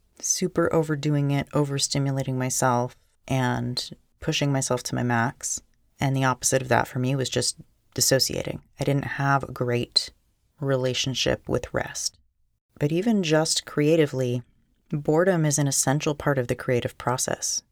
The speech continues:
We need to take things in, and we need to be bored and let our brains just do stuff and make connections.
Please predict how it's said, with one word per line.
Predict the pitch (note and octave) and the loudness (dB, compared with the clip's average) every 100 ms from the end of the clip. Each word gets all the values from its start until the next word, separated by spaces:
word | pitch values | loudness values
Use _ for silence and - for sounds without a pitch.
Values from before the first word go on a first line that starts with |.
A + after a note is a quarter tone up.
| _ _ _ _ _ - | _ _ _ _ _ -4
We | C#3+ | 0
need | C3+ C3+ C3+ | 0 0 -2
to | - C3+ B2+ B2+ B2+ | -2 0 0 -2 -2
take | - C3 - | 0 0 0
things | - B2 B2 | -4 -2 0
in, | E3 F#3 F#3 F3+ - _ _ | 2 2 0 -2 -10 _ _
and | C3+ B2+ | -4 0
we | C3+ | 0
need | B2+ | 0
to | B2+ | -2
be | B2+ C3+ | -4 -4
bored | C3 C3+ D3 C3+ | 2 2 4 0
and | D3 C3 | -2 -2
let | B2 B2+ | 0 0
our | B2 | -2
brains | B2 B2 B2+ C3 | -4 -4 -4 -4
just | - C3 - _ _ _ | -4 -6 -6 _ _ _
do | C3 C3+ C3+ | -2 0 -2
stuff | - - B2+ - - | -4 -4 -6 -8 -8
and | - B2+ | -4 -2
make | B2+ | -2
connections. | - C#3 - - - - - | 0 -2 -2 -6 -6 -10 -12